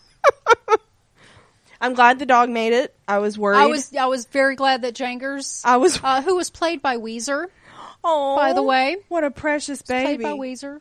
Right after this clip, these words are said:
Speaker 2: I was very concerned for you.
Speaker 1: I was. I was worried about Jangers.
Speaker 2: Probably should have looked it up before seeing the movie.
Speaker 1: Yeah, probably should have checked, uh, does the dog die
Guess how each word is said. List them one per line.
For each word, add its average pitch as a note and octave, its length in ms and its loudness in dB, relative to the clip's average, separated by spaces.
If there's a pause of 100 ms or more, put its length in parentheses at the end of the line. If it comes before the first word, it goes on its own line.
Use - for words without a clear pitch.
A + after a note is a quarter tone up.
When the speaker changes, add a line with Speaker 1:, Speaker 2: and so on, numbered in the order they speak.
(160)
Speaker 2:
I B3+ 120 -4
was D4+ 140 -6
very D4 220 -4
concerned C4 500 -6
for A#3+ 220 -8
you. A#3 300 -10 (560)
Speaker 1:
I A3 60 -8
was. G3 260 -2
I G3 60 -2
was - 120 -6
worried F#3+ 180 -4
about F3+ 200 -6
Jangers. F3 380 -6
Speaker 2:
Probably C4 180 -2
should C4 180 -8
have B3+ 60 -6
looked A#3+ 180 -8
it C4 80 -8
up A#3 160 -4
before A#3 300 -10
seeing A3+ 240 -10
the A#3 60 -10
movie. G#3 260 -8
Speaker 1:
Yeah, G#3+ 300 0
probably G#3 300 -4
should G3+ 180 -8
have F#3+ 80 -8
checked, F#3+ 340 -8
uh, F3+ 220 -2
does F3 180 -6
the F#3 60 -14
dog F3 260 -2
die E3+ 420 -2